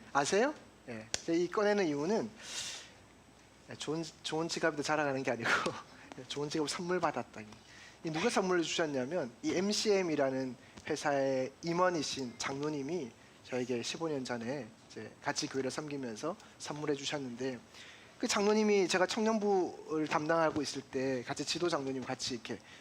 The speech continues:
섬겼는데, 임원이니까, 회사의 임원이니까 사람을 채용하잖아요. 그 숱한 청년들이 같이 이제 청년부에 섬겨가니까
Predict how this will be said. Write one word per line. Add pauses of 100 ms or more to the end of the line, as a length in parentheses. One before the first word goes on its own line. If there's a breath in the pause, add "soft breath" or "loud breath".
섬겼는데, (1700 loud breath)
임원이니까,
회사의
임원이니까
사람을
채용하잖아요. (460 loud breath)
그
숱한
청년들이
같이
이제 (100)
청년부에
섬겨가니까